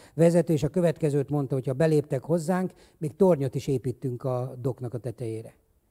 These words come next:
Pénz, paripa nem számít. Na, ezért én azt gondolom, hogy, hogy, ö, hogy érdemes például az adakozásodat érdemes, érdemes nem úgy gyakorolni. Ez, ez egy nagyon fontos lépés, hogy ne úgy gyakorold, hogy,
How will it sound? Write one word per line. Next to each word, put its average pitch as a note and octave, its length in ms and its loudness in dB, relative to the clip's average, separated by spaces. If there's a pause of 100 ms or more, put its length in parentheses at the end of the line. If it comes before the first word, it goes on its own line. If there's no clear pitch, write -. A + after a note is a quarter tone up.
(360)
Pénz, F3+ 340 2
paripa D3+ 420 0
nem C3+ 140 -6
számít. A2 540 -16 (1700)
Na, F3 400 2 (240)
ezért E3+ 440 2
én E3 140 2
azt D#3 160 0
gondolom, C#3+ 680 0
hogy, C3+ 760 -2
hogy, C3 400 -2
ö, C3+ 640 -2
hogy C3 560 -2 (260)
érdemes D#3+ 480 4
például E3+ 380 6
az D3 140 2
adakozásodat C#3+ 840 0
érdemes, C3 840 -2
érdemes C3+ 680 -2 (300)
nem F3 420 4
úgy D#3 300 -2
gyakorolni. C3 680 -2
Ez, C3 180 -6
ez D#3 120 -4
egy D3+ 120 -2
nagyon D#3 280 -2
fontos C3 380 -8
lépés, B2 480 -6
hogy C3 120 -8
ne F3+ 160 -2
úgy D3+ 160 0
gyakorold, B2+ 680 -4
hogy, B2+ 340 -8